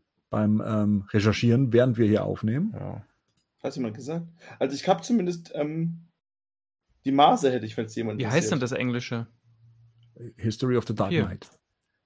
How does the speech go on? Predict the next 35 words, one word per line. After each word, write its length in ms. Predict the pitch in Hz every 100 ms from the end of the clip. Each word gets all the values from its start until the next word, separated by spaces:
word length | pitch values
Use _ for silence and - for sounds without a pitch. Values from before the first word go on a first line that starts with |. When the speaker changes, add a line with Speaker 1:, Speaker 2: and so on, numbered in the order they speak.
| -
Speaker 4:
The 120 | 120
Definitive 880 | 127 123 - - - 160 147 127 123 -
History 320 | 131 - 117
of 60 | 113
the 20 |
Speaker 3:
Vierhundert 420 | 180 185 160 113
Speaker 4:
Dark 180 | 143 143
Knight. 0 |
Speaker 3:
Seiten. 300 | 120 113 - _ _ _ _ _ _ _ _ _ _ _ _
Speaker 1:
Ach 180 | 214 202
Speaker 4:
Ja, 60 | 160
Speaker 1:
ja. 40 |
Speaker 4:
ordentlich. 480 | 98 113 107 - - _ _ _ _ -
Speaker 2:
Ja, 240 | 101 101
das 160 | 110 107
ist 140 | 104
halt 120 | 110 113
wirklich 200 | 110 98
ein 60 |
Riesending. 580 | 104 113 110 95 98 92 -
Also 260 | - 101 98
Speaker 3:
Und 160 | 120
dafür 280 | 135 254 240
wär 80 | 208
ich, 80 | 208
würde 80 | 202
ich 60 | 202
jetzt 120 | 170
schon 120 | 190
wieder 400 | 190 180 165 165 - _ -
fünfzig 280 | 170 - -
Euro 120 | -
ausgeben, 360 | 127 - 98 98
tatsächlich. 240 | 101 -
Speaker 4:
Aber, 140 | 139